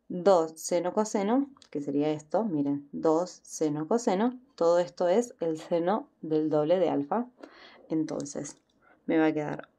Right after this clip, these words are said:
uno, uno más, y en vez de poner esto, que es esto, vamos a poner el seno del doble de alfa. El seno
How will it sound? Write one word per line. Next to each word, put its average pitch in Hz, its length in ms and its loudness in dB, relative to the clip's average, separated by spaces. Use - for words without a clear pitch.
uno, 226 560 4
uno 165 440 6
más, 240 420 6
y 160 120 2
en 160 120 4
vez 175 140 2
de 180 100 4
poner 196 260 6
esto, 247 460 2
que - 120 -10
es 143 120 -6
esto, 277 400 -2
vamos 165 340 2
a 165 120 2
poner 180 360 4
el 247 160 2
seno 160 260 0
del 147 100 2
doble 139 200 -2
de 135 100 -6
alfa. 196 380 0
El 190 240 -6
seno 170 440 -6